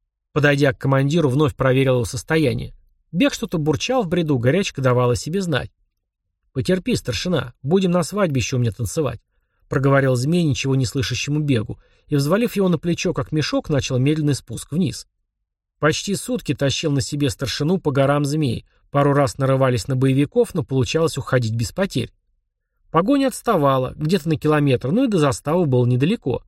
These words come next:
Судя по карте, не больше трех километров. Патронов не осталось, два штуки только, чтобы застрелиться, если что. Еще немного и застава, уже видно, как поднятые по тревоге солдаты занимают позиции, а из ворот, набирая ход, выезжает Б М П два.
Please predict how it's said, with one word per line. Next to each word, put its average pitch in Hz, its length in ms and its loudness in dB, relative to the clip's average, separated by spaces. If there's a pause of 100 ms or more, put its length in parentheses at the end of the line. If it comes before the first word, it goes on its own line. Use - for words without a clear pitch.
(240)
Судя 147 280 -2
по 139 160 0
карте, 139 360 0
не 131 80 2
больше 123 260 0
трех 127 240 -2
километров. 156 560 -2 (380)
Патронов 233 440 2
не 214 80 0
осталось, 131 480 -2
два 185 200 2
штуки - 320 -6
только, 123 180 -4
чтобы 131 200 -4
застрелиться, 131 580 -2
если 117 180 -6
что. - 320 -8 (680)
Еще 143 280 0
немного 147 440 2
и 139 40 2
застава, 156 480 0
уже 127 220 2
видно, 143 320 0
как 123 220 -4
поднятые 135 400 0
по 120 100 -8
тревоге 135 380 0
солдаты 135 460 -2
занимают 131 460 2
позиции, 123 600 -4 (340)
а 139 140 0
из 127 100 0
ворот, 139 340 2
набирая 135 360 2
ход, 135 260 -4
выезжает 127 460 2
Б 127 140 2
М 135 100 0
П 120 160 0
два. 151 300 0